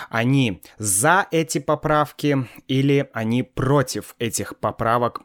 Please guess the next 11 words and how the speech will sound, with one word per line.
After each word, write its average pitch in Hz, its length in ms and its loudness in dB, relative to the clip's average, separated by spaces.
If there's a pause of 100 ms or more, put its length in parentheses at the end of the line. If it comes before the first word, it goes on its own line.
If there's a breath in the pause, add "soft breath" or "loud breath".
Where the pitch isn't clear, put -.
в - 160 -14
Конституцию. 117 960 -4 (560 loud breath)
Да, 107 280 -2
что - 320 2
это 156 240 0
за 135 140 0
поправки? 131 580 0
Что - 240 -2
такое 135 280 0
вообще 113 340 -2
поправки? 107 840 -2